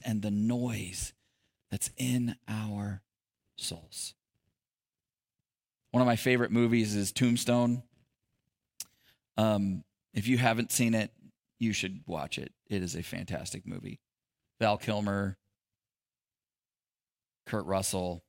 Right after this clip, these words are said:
Wyatt Earp, Doc Holliday. There's a scene where Wyatt Earp and Doc Holliday are talking about a man named Ringo who's kind of the bad guy. He's the villain. And Wyatt asks Doc,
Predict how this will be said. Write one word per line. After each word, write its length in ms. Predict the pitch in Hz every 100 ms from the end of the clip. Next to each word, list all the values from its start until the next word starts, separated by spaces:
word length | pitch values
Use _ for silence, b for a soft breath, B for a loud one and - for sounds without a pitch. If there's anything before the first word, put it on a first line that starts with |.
| _ _ _ -
Wyatt 340 | 107 101 95
Earp, 340 | 98 98 90 -
Doc 200 | 95 -
Holliday. 600 | 92 92 90 90 87 87 _ _ _ _ _ _ _ _ _ _ _ _ _ - -
There's 200 | 120 120
a 40 |
scene 560 | 123 151 139 127 120 123 _ _ _ _ _ _ _
where 120 | 113 113
Wyatt 300 | 131 131 127
Earp 220 | 127 123
and 120 | 110
Doc 220 | 120 120
Holliday 380 | 123 120 120 113
are 80 | 110
talking 420 | 117 110 113 113
about 240 | 107 104
a 40 | 104
man 200 | 107 107
named 220 | 107 104
Ringo 400 | 107 107 104 101
who's 160 | 104 -
kind 180 | 104
of 60 | 98
the 60 | 95
bad 320 | 98 98 98
guy. 320 | 101 95 95
He's 180 | 95 92
the 100 | 98
villain. 480 | 92 98 98 95 92 _ _ _ _ _ _ _ _ _ _ _ 107
And 100 | 110
Wyatt 340 | 139 139 123
asks 500 | 120 120 120 - - _ _ -
Doc, 380 | 117 104 -